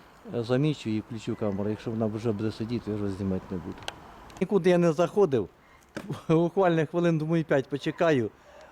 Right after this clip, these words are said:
Вона тільки що впала в мене. У мене, ну, з неба впала тільки що. Випадає. А я, пам'ятаєте, вже показую, який в неї прийом і посадка такий. Екстрім польот називається.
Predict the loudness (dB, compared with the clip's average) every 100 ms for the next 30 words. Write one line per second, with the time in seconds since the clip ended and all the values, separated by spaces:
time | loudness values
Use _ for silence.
0 | 0 0 2 2 2 2 2 2 2 0
1 | -4 -6 -10 -20 -20 -20 -20 -20 -4 2
2 | 4 2 0 0 0 2 2 2 0 2
3 | 0 0 -4 -12 -12 -10 -12 -14 -12 -2
4 | 0 2 2 2 0 -8 -18 -20 -20 -20
5 | -20 -20 -20 -20 -18 -18 -6 0 0 2
6 | 0 2 2 0 0 -2 -2 0 0 0
7 | 0 0 2 2 2 2 2 0 -2 -4
8 | -2 -2 -6 -8 -8 -10 -12 -20 -20 -20
9 | -20 -20 -20 -20 -16 -2 -2 2 4 4
10 | 4 2 2 0 0 0 0 -2 -4 -10